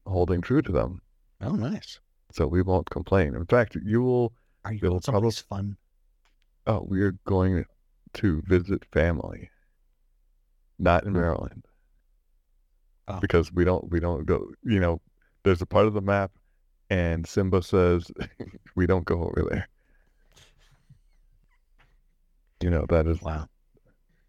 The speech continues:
Speaker 2: So I'm making all this great effort to, to get the number one fan up here, and, and you basically,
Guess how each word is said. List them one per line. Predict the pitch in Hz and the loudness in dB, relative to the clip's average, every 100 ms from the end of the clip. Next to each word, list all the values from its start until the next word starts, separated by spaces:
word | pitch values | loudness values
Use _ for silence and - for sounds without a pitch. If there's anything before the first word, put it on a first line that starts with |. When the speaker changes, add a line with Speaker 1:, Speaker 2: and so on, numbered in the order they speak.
| _ _ - | _ _ -6
Speaker 2:
So | - | 0
I'm | 120 | 2
making | 135 127 110 | 2 2 0
all | 110 117 | 2 0
this | 113 | -2
great | - 107 95 | -2 -2 0
effort | 92 - - | -4 -6 -6
to, | 82 85 - | -6 -8 -8
to | - | -6
get | 90 90 | -4 -2
the | 95 | -2
number | 95 92 | -2 -2
one | 90 | -6
fan | - 90 85 | -6 -6 -6
up | - | -10
here, | - - | -12 -4
and, | 82 80 - _ _ _ _ _ _ - | -4 -4 -8 _ _ _ _ _ _ -4
and | 82 | 0
you | 90 | 0
basically, | 85 90 - 98 85 78 82 | 2 0 -2 -4 -2 -2 -4